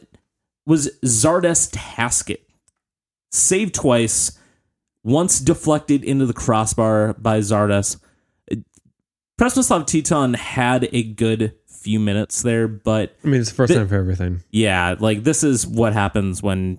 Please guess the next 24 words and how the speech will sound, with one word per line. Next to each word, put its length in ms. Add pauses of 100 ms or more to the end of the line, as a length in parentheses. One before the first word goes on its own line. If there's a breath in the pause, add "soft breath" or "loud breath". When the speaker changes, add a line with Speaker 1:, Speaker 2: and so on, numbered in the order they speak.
Speaker 1:
you 300 (140)
really 360
need 200
to 80
rely 300
on 100
Jossie 320
Zardes. 580 (520 soft breath)
You 140
end 100
up 120
looking 400 (140)
like 280 (140)
Columbus. 680 (260 loud breath)
Uh, 200
T 260
F 60
C 380
with 180
a 120
one 480
one 420
draw 480 (240)
against 480